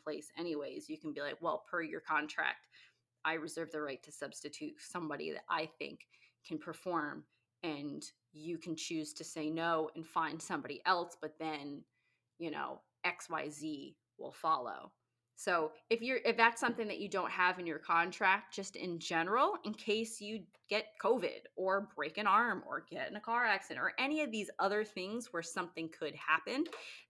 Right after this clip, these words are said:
that's not necessarily a force majeure, um, where it's like, okay, you know, with a standard force majeure, uh, clause, outside act of God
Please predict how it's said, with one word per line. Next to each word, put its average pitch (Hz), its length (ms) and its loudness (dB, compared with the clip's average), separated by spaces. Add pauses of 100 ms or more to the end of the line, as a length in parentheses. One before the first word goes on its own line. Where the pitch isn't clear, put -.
that's 190 220 2
not 185 320 6
necessarily 175 1300 0
a 165 160 -2
force 165 580 -4
majeure, 147 580 -2 (440)
um, 147 600 2
where 160 240 2
it's 151 200 -4
like, 131 200 -2
okay, 135 400 -2 (920)
you 175 100 -2
know, 147 120 0
with 143 160 0
a 170 80 0
standard 175 440 2
force 170 360 -4
majeure, 165 480 2 (360)
uh, 151 420 2 (200)
clause, 156 640 6 (680)
outside 175 800 10
act 190 260 10
of 156 140 -6
God 160 420 10